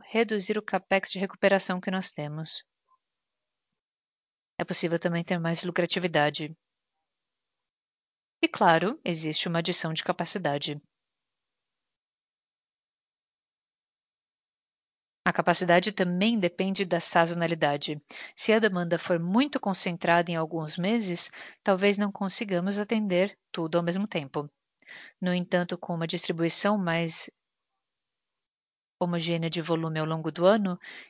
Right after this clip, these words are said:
isso pode potencializar nossa capacidade e nosso volume ao longo do ano. Nós acreditamos que estamos bem posicionados para o ano que vem,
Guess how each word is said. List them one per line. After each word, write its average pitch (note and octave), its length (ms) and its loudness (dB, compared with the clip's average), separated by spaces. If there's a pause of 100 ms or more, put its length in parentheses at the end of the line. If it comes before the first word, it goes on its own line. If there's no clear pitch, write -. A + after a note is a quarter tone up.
isso F#3 200 -4
pode E3 300 0
potencializar F3 680 2
nossa F3+ 220 2
capacidade F#3+ 600 4
e - 20 0
nosso G3 220 -2
volume G3 480 0
ao A#3 100 0
longo F3+ 260 0
do F3+ 120 0
ano. D3 320 -2 (560)
Nós F#3 160 4
acreditamos F#3+ 540 0
que - 80 -4
estamos F3 360 -2
bem G3+ 240 2
posicionados F#3 960 -2 (100)
para F3+ 200 6
o F3 40 6
ano F3 180 6
que F#3+ 140 -2
vem, D#3+ 300 -2